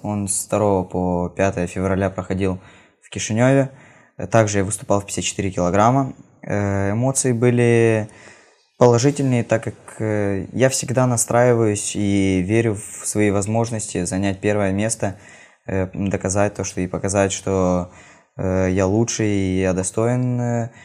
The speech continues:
первого места. Э, и вот, э, сейчас я буду готовиться на чемпионат Европы по боксу, который будет проходить в Хорватии, э, с тринадцатого по двадцать третье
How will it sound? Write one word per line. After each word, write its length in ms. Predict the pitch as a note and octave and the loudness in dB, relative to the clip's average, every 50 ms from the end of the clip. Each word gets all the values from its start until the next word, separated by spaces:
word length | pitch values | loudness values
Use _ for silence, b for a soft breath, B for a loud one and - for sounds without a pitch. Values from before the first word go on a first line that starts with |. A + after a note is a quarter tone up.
| b b b b | b b b b
первого 320 | - A2+ A2+ A#2 A#2 A#2 A#2 | -4 -2 0 2 2 0 2
места. 460 | A2+ A2+ A2+ A2+ - - A2 G#2 - B B B B B B B B B B _ - _ | 2 0 0 0 0 0 -2 -2 -2 B B B B B B B B B B _ -12 _
Э, 840 | F#2 G2 G2+ G2+ G2+ G2+ G2+ G2+ G2+ G2+ G2 G2 G2 F#2+ G2 G2 - - - - _ | 0 2 4 4 4 4 4 4 4 4 4 2 2 0 -2 -4 -6 -10 -12 -12 _
и 140 | A#2 A#2 A#2+ | 0 0 2
вот, 300 | A2+ A#2 A#2 A2+ A#2 - _ - - - | 4 4 4 4 2 -6 _ -20 -8 -6
э, 580 | G#2 G2+ G2+ G2+ G2 G2 F#2+ F#2+ F#2+ F#2+ G2 - | -4 -2 0 0 -2 -2 -2 -4 -4 -6 -6 -8
сейчас 500 | - - - - - A2+ A#2+ A#2+ - - | -8 -8 -6 0 2 2 2 2 0 -2
я 80 | G#2+ | -2
буду 180 | G2 G#2+ G2 G#2 | -2 -2 -2 -2
готовиться 500 | F#2 G#2 - G#2+ G#2 G#2 G#2 G2+ - G#2 | -4 -2 -2 0 0 2 0 -2 -2 -4
на 100 | G2+ G2+ | -6 -6
чемпионат 300 | - - - G#2 G2+ - | -6 -6 -6 -6 -4 -4
Европы 320 | G#2 G2 G#2+ G#2 - - | -2 0 0 0 -2 -4
по 140 | G2 - G#2 | -8 -6 -2
боксу, 340 | F2+ G#2 A2 A#2 - - - | 0 0 0 0 -2 -6 -8
который 260 | - B2 - A#2 A#2+ | -8 -4 -2 -2 -2
будет 200 | A2+ A#2+ A#2 A2+ | -2 -2 -6 -4
проходить 340 | - A#2 - - A2+ A2+ A2 | -6 -8 -4 -4 -4 -4 -4
в 60 | - | -4
Хорватии, 540 | - A#2+ A2+ A2+ A2+ A2 - - A2+ G#2+ - B B B B B B B B B B _ | -4 -2 2 2 2 2 2 -2 -4 -4 -6 B B B B B B B B B B _
э, 640 | - G#2 G2+ G2+ G2+ G2+ G2+ G2 G2 G2 F#2+ F#2+ F#2+ | -6 -4 -2 -2 -2 -2 -2 -2 -2 -2 -2 -4 -4
с 180 | F#2+ - - - | -4 -4 -6 -6
тринадцатого 520 | - G#2+ G#2 G#2 G2+ G2+ G2+ - - F#2+ | -6 -6 -4 -2 -4 -4 -4 -6 -8 -6
по 80 | F#2 F2+ | -6 -6
двадцать 260 | F2 F#2 F#2+ - - | -4 -6 -6 -6 -4
третье 380 | G2+ G2+ F#2+ - G2+ F2 F2+ | -4 -4 -4 -2 -6 -8 -8